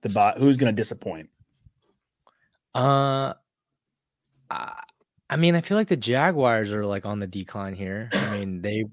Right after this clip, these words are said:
Speaker 2: we all thought that they were potentially gonna make the playoffs, and they,
Speaker 1: Solid
Speaker 2: you know,
Speaker 1: pick.
Speaker 2: stunk. So I think that's a good one. I mean,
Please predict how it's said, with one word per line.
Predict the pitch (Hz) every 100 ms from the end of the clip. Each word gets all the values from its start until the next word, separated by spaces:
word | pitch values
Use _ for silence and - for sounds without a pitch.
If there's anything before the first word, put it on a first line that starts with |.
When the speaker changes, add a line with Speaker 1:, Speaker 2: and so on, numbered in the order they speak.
| -
Speaker 2:
we | 104 113
all | 110
thought | 107 107 -
that | 92
they | 98
were | 98
potentially | 90 - 98 104
gonna | 95
make | 95 -
the |
playoffs, | - 95 95 101 -
and | 95 90 - - - - - -
they, | 92 95 98
Speaker 1:
Solid | 90 90 90
Speaker 2:
you | 98
know, | 104 101
Speaker 1:
pick. | -
Speaker 2:
stunk. | - - - - - 92 117 - - _ _ _ -
So | -
I | 117
think | 123
that's | 113 120
a | 107
good | 98
one. | 90 95 101
I | 95
mean, | 98 92 90